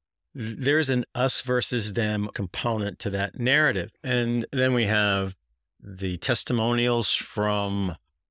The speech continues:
Greg Sankey and Julie Cromer. It's a, it's a joint testimonial. Actually, they offer two, one kinda early on here to set the framework, and then at the very end, they offer another, a testimonial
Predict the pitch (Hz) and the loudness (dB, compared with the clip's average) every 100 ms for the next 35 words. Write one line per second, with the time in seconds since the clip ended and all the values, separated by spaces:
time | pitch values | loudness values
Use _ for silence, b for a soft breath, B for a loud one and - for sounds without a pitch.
0 | - 120 147 - - 131 - 127 123 110 | -2 0 2 2 2 0 -2 -4 -4 -4
1 | 101 92 107 107 104 - 98 87 82 - | -6 -2 0 0 -2 -2 -4 -4 -6 -8
2 | 101 98 - 85 113 110 117 - b - | -10 -8 -6 -2 0 0 -4 -10 b -2
3 | 117 101 - 104 90 92 92 92 147 - | 2 4 2 0 -2 -2 -2 0 2 2
4 | 123 117 104 98 87 - 101 95 90 107 | 2 2 0 -2 -2 0 0 -2 -4 -4
5 | 110 110 101 101 95 104 92 92 95 98 | -2 -2 -2 -2 -2 -2 0 0 0 -2
6 | 90 90 85 87 - _ - - 98 104 | -2 -4 -4 -6 -10 _ -2 0 0 -4
7 | - 98 95 92 87 98 90 95 95 113 | -2 -2 0 -4 -4 -2 -2 -4 -2 0
8 | 110 - 98 98 90 117 _ - 98 104 | 0 -2 -2 -2 -2 -10 _ -4 -2 -2
9 | 98 101 95 98 95 95 92 - _ 80 | -2 0 0 0 0 0 -2 -6 _ -6
10 | - 123 - 107 92 101 95 95 120 | -2 2 2 2 0 -2 -6 -8 -14